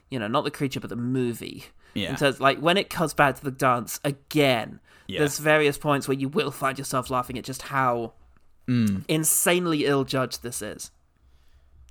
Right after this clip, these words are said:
Speaker 2: True. I
Speaker 1: But
Speaker 2: feel like I would have appreciated watching this with you. Um,
Speaker 1: Mm.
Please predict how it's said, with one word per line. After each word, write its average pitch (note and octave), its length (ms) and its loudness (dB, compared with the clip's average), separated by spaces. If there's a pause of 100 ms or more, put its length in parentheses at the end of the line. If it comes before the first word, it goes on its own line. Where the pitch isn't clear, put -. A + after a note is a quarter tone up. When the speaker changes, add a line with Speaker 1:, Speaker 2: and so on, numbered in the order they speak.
Speaker 2:
True. C3 520 4
I B2 60 4
Speaker 1:
But F#3+ 120 8
Speaker 2:
feel D#3 80 8
like D3+ 160 6
I D#3 60 8
would C3+ 120 8
have A#2+ 80 4
appreciated A#2+ 500 2
watching G#2+ 300 0
this G#2 180 -2
with G#2+ 260 -6
you. F#2+ 380 -4 (480)
Um, G2 240 0
Speaker 1:
Mm. F3 440 -4